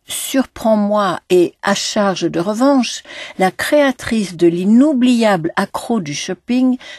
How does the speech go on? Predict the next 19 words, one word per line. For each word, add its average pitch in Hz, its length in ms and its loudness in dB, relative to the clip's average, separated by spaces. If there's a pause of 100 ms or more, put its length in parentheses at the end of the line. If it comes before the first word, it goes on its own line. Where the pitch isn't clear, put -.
nous 226 280 2
offre 214 300 2
une 196 160 -2
nouvelle 247 460 0
comédie 180 480 -4
déjantée 196 680 0
et 139 60 -2
très 240 340 -4
actuelle 180 640 -2 (240)
sur 330 220 -4
la 180 100 0
carte - 460 -4
du 175 180 -4
tendre 185 580 -2 (300)
à 240 140 2
l'heure 180 420 2
du 190 220 -4
tout - 260 -4
virtuel. 160 840 -4